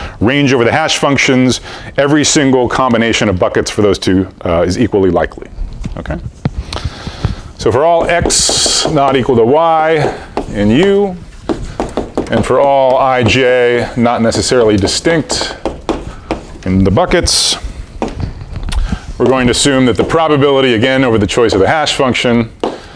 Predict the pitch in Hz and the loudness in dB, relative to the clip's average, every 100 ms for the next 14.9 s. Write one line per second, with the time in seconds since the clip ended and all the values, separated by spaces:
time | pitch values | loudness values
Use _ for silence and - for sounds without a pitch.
0 | - - - 101 101 101 101 98 98 101 | -8 -8 -4 0 2 2 2 2 2 2
1 | 107 104 139 135 131 123 127 110 117 120 | 2 2 2 2 0 2 0 2 2 2
2 | - - 113 101 120 143 180 170 170 170 | 0 2 2 2 -2 2 2 2 2 0
3 | 151 - - - - - - - - - | -2 -4 -8 -8 -8 -6 -6 -6 -8 -6
4 | - 107 113 - 101 110 104 110 104 123 | -2 0 0 2 2 2 2 0 2 2
5 | 123 117 107 98 - 90 117 160 123 101 | 2 2 2 2 0 0 2 4 4 2
6 | 98 101 - - - - - - - - | 2 0 -6 -6 -6 -6 -6 -6 -6 -8
7 | - - - - 147 - 139 127 123 - | -10 -14 -6 0 2 2 4 4 2 2
8 | 117 135 - - 170 170 170 165 143 143 | 2 2 2 0 2 2 2 2 2 2
9 | 127 143 135 123 127 123 135 127 135 - | 2 2 2 4 2 2 2 2 2 2
10 | 123 127 120 107 127 117 113 110 104 107 | 2 2 2 2 0 0 2 2 2 2
11 | 104 117 107 101 101 107 107 151 196 180 | 0 0 0 2 2 2 2 2 0 -2
12 | - - - - - - - - 120 120 | -10 -20 -20 -20 -20 -20 -14 -2 2 2
13 | 113 117 107 107 - - 110 127 123 113 | 4 4 2 0 -8 -2 0 2 2 2
14 | 117 113 107 95 - 110 87 67 69 | 2 2 2 0 0 2 2 0 -6